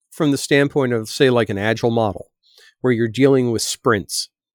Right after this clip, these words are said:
a two-week cycle, continuous development, great.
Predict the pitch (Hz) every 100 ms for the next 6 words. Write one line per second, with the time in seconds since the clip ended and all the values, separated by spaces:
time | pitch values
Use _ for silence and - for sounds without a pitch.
0 | _ _ _ - 110 101 - 160 147 131
1 | - 131 127 127 120 113 104 - 170 156
2 | 143 - - 107 117 110 - - _ _
3 | _ - 208 -